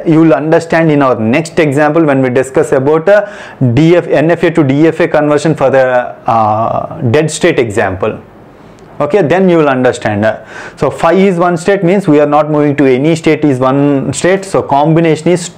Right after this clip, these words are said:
two power number of states. Two cube, two cube. How many states are there? N F A, three states are there. So two cube is equal to eight. These are the maximum possibilities.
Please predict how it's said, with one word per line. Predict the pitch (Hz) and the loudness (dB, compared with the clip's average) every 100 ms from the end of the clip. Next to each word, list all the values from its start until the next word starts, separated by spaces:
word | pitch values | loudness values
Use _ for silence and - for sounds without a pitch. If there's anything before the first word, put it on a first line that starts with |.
| - | -2
two | 196 208 180 - | 2 2 0 0
power | 156 147 160 196 208 - - 131 | 0 2 2 2 0 -6 -8 -2
number | 135 135 139 | 0 2 2
of | 139 135 | 2 0
states. | - - 135 101 95 117 101 - - - - | -6 -4 -2 -2 -4 -4 -4 -10 -20 -20 -4
Two | 190 190 190 | 0 0 0
cube, | 175 143 110 117 117 - | 0 0 2 -2 -2 -2
two | 196 190 | 0 2
cube. | 185 139 107 | 0 0 0
How | 139 | -2
many | 160 175 | 0 0
states | 170 175 165 | 0 0 2
are | 175 | 0
there? | 156 180 185 | 2 0 2
N | 151 | 0
F | 165 165 | 0 0
A, | 202 214 - | -2 -2 -6
three | - 185 | 0 0
states | 170 147 123 - | 2 0 0 0
are | 107 | -2
there. | 110 185 196 - - - | 0 -2 -2 -14 -20 -4
So | 156 | -4
two | 151 214 208 | 0 0 2
cube | 202 | 0
is | 180 170 | 2 0
equal | 190 185 185 | 0 0 2
to | 247 262 - - - - 180 | 0 0 -6 -20 -20 -6 0
eight. | 160 131 - 113 113 | 2 2 0 -2 0
These | 127 165 | 0 2
are | 185 | 2
the | 170 | 0
maximum | 170 117 113 131 185 196 160 233 240 214 | -2 -2 0 0 2 0 0 0 0 0
possibilities. | 202 151 127 120 113 123 113 - - - | 0 0 0 -2 -2 -2 -8 -10 -18 -20